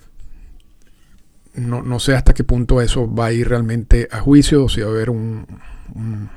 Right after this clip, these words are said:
un acuerdo antes para evitar eso, que a veces es común en estos casos. Lo que sí me, lo que sí también creo es que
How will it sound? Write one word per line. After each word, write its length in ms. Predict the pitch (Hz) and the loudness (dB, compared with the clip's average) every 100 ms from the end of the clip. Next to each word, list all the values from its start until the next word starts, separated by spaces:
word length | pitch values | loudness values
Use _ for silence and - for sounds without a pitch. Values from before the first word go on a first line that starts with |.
| - | -14
un 120 | - 110 | -8 -6
acuerdo 500 | - 120 113 113 113 | 0 2 2 2 0
antes 260 | 113 - | 4 4
para 180 | - 101 | 6 2
evitar 300 | 95 92 110 | 0 2 2
eso, 320 | 127 120 - - - - - - - - - - - 202 - - - - - - | 4 4 4 0 -20 -20 -20 -20 -20 -20 -20 -20 -20 -20 -20 -8 0 0 -2 -8
que 100 | 113 | -6
a 80 | 107 | -4
veces 300 | 104 117 104 | -2 -2 -2
es 100 | - | -8
común 460 | 107 123 160 160 - - | -4 0 0 -2 -10 -10
en 100 | 113 | -8
estos 220 | 107 - | -4 -4
casos. 340 | - 117 - 110 - - - _ _ _ _ - - - - - - - - | -2 -4 -4 -10 -20 -20 -20 _ _ _ _ -20 -20 -20 -20 -20 -20 -20 -2
Lo 200 | 127 117 | 2 4
que 140 | 139 | 8
sí 260 | 127 - 165 | 8 8 6
me, 340 | 180 190 170 - | 8 6 6 0
lo 280 | - 147 120 | -2 0 4
que 100 | 117 | 6
sí 140 | - | 6
también 340 | - 165 165 170 | 8 6 6 4
creo 460 | 160 127 110 110 - - | 4 4 4 -2 -10 -6
es 180 | - - | 0 0
que 600 | - 135 127 120 117 - | 4 4 6 4 0 -6